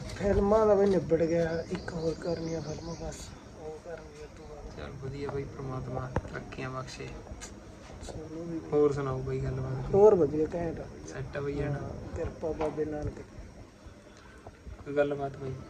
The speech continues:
Speaker 1: ਗੱਲਬਾਤ
Speaker 2: ਚੰਗਾ ਬਹੁਤਾ ਕਰ ਦਿਓ ਬਾਈ, ਐਂ, ਐਂ, ਐਂ।
Speaker 1: ਗਰਮੀ ਬਹੁਤ ਆ ਯਾਰ।
Speaker 2: ਟੈਂਪਰੇਚਰ ਕਿੰਨਾ?
Speaker 1: ਸਾਰੇ ਜਣੇ ਦਰਖਤ ਲਾਈਏ ਆਪਾਂ ਰਲ ਕੇ।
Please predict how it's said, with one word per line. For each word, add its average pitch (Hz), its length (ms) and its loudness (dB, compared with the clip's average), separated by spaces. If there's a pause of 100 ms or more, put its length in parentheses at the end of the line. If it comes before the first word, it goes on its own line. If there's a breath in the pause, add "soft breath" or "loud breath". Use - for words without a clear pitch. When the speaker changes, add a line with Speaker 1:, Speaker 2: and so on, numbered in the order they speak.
(240)
Speaker 1:
ਗੱਲਬਾਤ 190 200 10
Speaker 2:
ਚੰਗਾ 160 180 12
ਬਹੁਤਾ 160 200 12
ਕਰ 160 120 8
ਦਿਓ 151 200 2
ਬਾਈ, 151 200 2
ਐਂ, 151 160 -2
ਐਂ, 143 400 2
ਐਂ। 135 60 2 (760 loud breath)
Speaker 1:
ਗਰਮੀ 214 360 12
ਬਹੁਤ 156 280 8
ਆ 156 60 8
ਯਾਰ। 143 280 6 (580 loud breath)
Speaker 2:
ਟੈਂਪਰੇਚਰ 160 500 4
ਕਿੰਨਾ? 165 140 4
Speaker 1:
ਸਾਰੇ 262 340 12
ਜਣੇ 233 220 12
ਦਰਖਤ 214 400 10
ਲਾਈਏ 151 300 6
ਆਪਾਂ 170 440 0
ਰਲ 170 180 6
ਕੇ। 151 240 -4